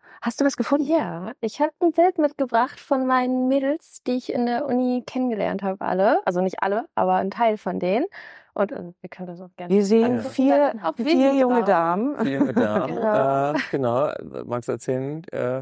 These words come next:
Speaker 3: wer das ist?
Speaker 2: Genau, auf dem Foto sind Valeria, Fiona, Vivi und ich. Und da sind wir tatsächlich auch im Urlaub zusammen.
Speaker 1: Ah,
Speaker 2: Die hab
Speaker 1: wo
Speaker 2: ich
Speaker 1: denn?
Speaker 2: alle in der Uni kennengelernt.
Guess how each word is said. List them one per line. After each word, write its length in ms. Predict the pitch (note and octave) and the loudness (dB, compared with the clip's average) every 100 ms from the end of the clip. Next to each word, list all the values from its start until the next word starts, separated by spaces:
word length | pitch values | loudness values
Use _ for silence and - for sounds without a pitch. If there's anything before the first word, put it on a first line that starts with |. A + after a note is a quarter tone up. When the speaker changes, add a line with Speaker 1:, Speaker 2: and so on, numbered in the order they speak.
| C3 | -2
Speaker 3:
wer 100 | A#2+ | 0
das 140 | A2+ | 0
ist? 380 | D#2 - - - - | -2 -8 -10 -20 -4
Speaker 2:
Genau, 400 | C#4 C4 B3+ G#3+ G#3 | 0 2 2 4 2
auf 160 | A3+ | 0
dem 180 | D#4+ D#4 | -2 -2
Foto 380 | D#4+ D#4 D4+ D4 | 0 0 0 -2
sind 580 | C4 C4 C4 C4 B3+ A#3+ | 0 0 0 -2 -4 -2
Valeria, 720 | A#3 A#3 C#4 D#4+ D#4+ D#4+ D#4 | 0 2 2 0 0 -2 -2
Fiona, 760 | - C4 B3+ C#4 C4+ C4+ C4+ C4+ | -4 -2 0 2 2 2 0 0
Vivi 400 | B3+ A#3+ A#3+ A#3+ | -2 -2 -2 -2
und 260 | G#3 G#3 - | 0 -2 -2
ich. 480 | A2+ D#4+ A4+ - - _ - - - | -2 -2 -4 -12 -20 _ -20 -14 -2
Und 100 | A#3+ | 0
da 60 | |
sind 120 | B3+ D#4 | 2 2
wir 60 | |
tatsächlich 480 | D4 C#4+ C4+ C#4 C4+ | 0 0 0 0 -2
auch 120 | A#3 | -4
im 60 | B3 | -2
Urlaub 400 | B3+ C#4+ G3 - | 2 2 2 -2
zusammen. 480 | - F#3+ F3 F#3 C#4 G#4+ _ | -10 -6 -4 -2 -4 -8 _
Speaker 1:
Ah, 300 | G3 D#4+ C4+ | 0 4 4
Speaker 2:
Die 60 | D3+ | 4
hab 80 | G#3 | 2
Speaker 1:
wo 40 | D4+ | 2
Speaker 2:
ich 40 | |
Speaker 1:
denn? 140 | A#3 | 2
Speaker 2:
alle 360 | A#3 C4 C#4 C#4 - - - _ - | 2 4 4 2 -4 -20 -20 _ 0
in 80 | |
der 140 | A#3+ - | 2 2
Uni 200 | A#3+ A#3+ | 0 0
kennengelernt. 800 | C#4 D#4+ F4 F#4 G4 G#4+ - | 0 0 2 0 -2 -4 -6